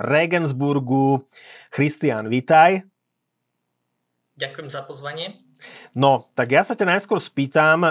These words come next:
Speaker 1: teda je to naozaj tak, že priority novej vlády sa dajú zhrnúť do troch bodov, že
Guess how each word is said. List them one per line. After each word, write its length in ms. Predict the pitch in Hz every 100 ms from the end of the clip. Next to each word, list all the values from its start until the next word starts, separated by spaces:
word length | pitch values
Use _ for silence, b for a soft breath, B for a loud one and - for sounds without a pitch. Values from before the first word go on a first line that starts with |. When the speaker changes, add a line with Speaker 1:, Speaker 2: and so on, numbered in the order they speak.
| - _
Speaker 1:
teda 400 | 143 143 139 131 -
je 160 | 127 143 196
to 160 | 214
naozaj 480 | 165 180 185 165 -
tak, 240 | 131 156
že 400 | 143 139 131 127 b b _
priority 560 | 147 156 175 165 156
novej 320 | 147 147 170 139
vlády 640 | 139 139 143 147 156 156 b b b
sa 160 | - 127
dajú 240 | 139 147
zhrnúť 400 | 127 135 151 151
do 80 | 131
troch 320 | 135 151 123
bodov, 400 | 113 117 143 147
že 320 | 113 120 117